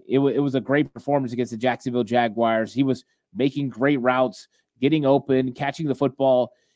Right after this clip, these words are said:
And, you know, we've had some, a little bit of drop problems there for Brandon Ayuk over the last, you know, three weeks during that losing streak. He dropped one against Cleveland, uh, that could have been potentially a touchdown over Denzel Ward. Uh, he, he missed a,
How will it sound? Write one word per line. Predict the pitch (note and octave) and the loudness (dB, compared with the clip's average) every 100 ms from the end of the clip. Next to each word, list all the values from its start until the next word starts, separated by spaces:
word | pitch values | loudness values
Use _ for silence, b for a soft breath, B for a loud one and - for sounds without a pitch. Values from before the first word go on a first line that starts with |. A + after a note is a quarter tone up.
| _ | _
And, | G#2 B2+ | 0 0
you | D3 | 4
know, | D3+ | 4
we've | D3 D3+ | 4 4
had | C#3 D#3 | 2 -4
some, | F#3 E3 C#3 | -2 -2 -4
a | - | -4
little | C#3+ E3+ | 0 0
bit | G3 | 0
of | F3+ | -2
drop | D#3 G3 - | 0 -2 -2
problems | D#3+ C3 G#2+ G#2 A2 | -2 -2 -2 -6 0
there | A#2+ G2+ - _ _ _ | 0 0 -8 _ _ _
for | C#3 D3+ C#3+ | 0 4 4
Brandon | A2+ C3+ D3 C3+ | 4 0 0 0
Ayuk | A#2+ C3 A#2+ A2+ | 0 2 2 2
over | A2 A#2+ A#2 | 0 0 0
the | |
last, | A2 A#2 A2+ - _ _ _ | 0 0 -2 -8 _ _ _
you | B2 | -2
know, | A2+ G#2 | -2 -2
three | - C#3+ D3+ | -4 2 2
weeks | C3 C3 B2 | 4 2 0
during | C#3 C#3 | -2 0
that | A#2+ G#2+ | 0 2
losing | C3+ B2 A#2+ | 2 2 -2
streak. | - G#2 E2+ | -6 -10 -10
He | F#2+ | -8
dropped | F#2 B2 A#2+ | -2 -2 -2
one | B2 C3+ | -2 -2
against | B2 A#2 - | -2 -4 -2
Cleveland, | D3 D3 C3+ C3 A#2+ - _ _ - | 2 4 4 -2 -4 -10 _ _ -2
uh, | A2+ | 0
that | A#2 - | 0 2
could | D3+ | 2
have | C3+ | 2
been | C#3 | 0
potentially | B2+ A#2 C#3+ C#3+ D3 B2+ | -2 -6 -6 -4 -2 -2
a | - | -2
touchdown | D3 C#3 - C3+ B2+ A#2+ - _ - | -4 -4 -2 0 0 -2 -10 _ -4
over | B2+ C3 | -2 0
Denzel | B2+ B2 A#2 A2 | 0 0 0 0
Ward. | C3 D#3 D3+ C3 _ _ - | 2 4 4 0 _ _ -6
Uh, | G#2+ A2+ | 0 2
he, | A2+ A#2+ A#2 | 2 -2 -2
he | A#2 F#2+ | -6 -6
missed | A2+ C3+ - | -4 -4 -2
a, | B2+ A2 | -2 -2